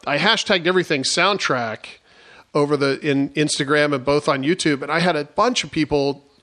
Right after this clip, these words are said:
email me saying, "Hey, do you mind if I use this in my documentary, or do you mind if I use this for this movie that we're making?" And I thought, "Yeah, absolutely. That's awesome." And I said, "Anything you want, just take it and take it, take it."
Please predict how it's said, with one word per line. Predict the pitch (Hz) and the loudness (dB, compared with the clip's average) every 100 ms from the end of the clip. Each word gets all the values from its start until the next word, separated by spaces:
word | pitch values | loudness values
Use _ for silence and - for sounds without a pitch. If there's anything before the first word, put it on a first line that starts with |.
| - - - | -20 -20 -8
email | 165 214 185 160 | -2 2 2 2
me | 156 | 0
saying, | - 175 156 | 0 2 2
"Hey, | 131 226 202 | 2 0 2
do | |
you | 180 | 0
mind | 190 180 185 | 2 2 2
if | 180 | 0
I | 165 | 2
use | 160 170 | 2 0
this | 170 - | 0 0
in | |
my | 143 | -2
documentary, | 131 147 143 143 190 202 202 185 | 0 0 0 0 2 4 4 2
or | |
do | 151 | 0
you | 143 | 0
mind | 143 147 | 2 0
if | 147 | 0
I | 151 | 0
use | 139 147 147 | 2 2 0
this | 147 147 143 - - - _ _ | 2 2 2 0 -4 -8 _ _
for | - 143 | -4 -2
this | 165 - | -2 0
movie | 226 233 | 0 2
that | 220 | 2
we're | 208 185 | 2 2
making?" | 185 175 175 - - - - _ _ _ _ _ | 0 2 -2 -2 -16 -20 -20 _ _ _ _ _
And | - - | -8 -8
I | |
thought, | 156 147 | -2 -2
"Yeah, | 135 208 - | 0 -2 0
absolutely. | 202 - 220 247 175 | -2 0 0 2 0
That's | 156 185 - | 0 -4 0
awesome." | 180 180 127 | 0 0 -2
And | 131 | 0
I | 143 | 0
said, | - 165 123 _ - | 0 -6 -10 _ -6
"Anything | 214 240 233 220 | 0 0 0 0
you | 185 | 0
want, | 202 190 | 2 0
just | 147 180 - | -2 -4 -2
take | 156 165 | -2 0
it | 160 | -2
and | 120 | -4
take | 165 160 | -2 -2
it, | 170 | -4
take | - 185 | -2 -2
it." | 165 | -2